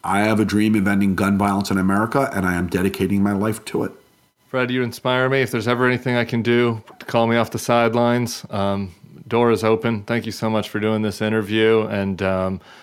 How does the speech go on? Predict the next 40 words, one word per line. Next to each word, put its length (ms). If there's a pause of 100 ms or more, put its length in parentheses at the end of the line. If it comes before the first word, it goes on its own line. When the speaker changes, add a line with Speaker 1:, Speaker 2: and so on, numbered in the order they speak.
Speaker 2:
hopefully 320
we 160
can 200
beat 200
this 180
orange 280
fucker's 340
ass 400
in 80
November 680
and, 280
uh, 300
get 220
rid 160
of 100
him 140
once 260
and 100
for 200
all. 180
How 120
about 240
that? 140
Speaker 1:
We, 340
we, 420
we 400 (460)
have 500
to 100
beat 240
him, 240
and 220
we 120
will. 560
I'm, 360
I, 240
I 240
am, 320 (1080)
I'm, 340
I 100
refuse 960